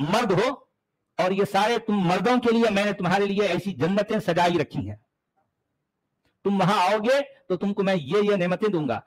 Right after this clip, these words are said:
यानी हर तरफ क्या है, मतलब विल्दानुम मुख-, मु-, मु-, मुखलदून, मु-, मु-, मुखल्लदून, यानी मतलब वहां पर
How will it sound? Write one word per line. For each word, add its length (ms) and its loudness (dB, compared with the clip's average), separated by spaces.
यानी 140 0
हर 200 2
तरफ 460 -2
क्या 100 0
है, 80 2
मतलब 380 -2
विल्दानुम 500 0
मुख-, 320 -2
मु-, 280 -4
मु-, 200 0
मुखलदून, 540 0
मु-, 140 -4
मु-, 120 0
मुखल्लदून, 560 0
यानी 160 0
मतलब 300 -4
वहां 180 0
पर 220 0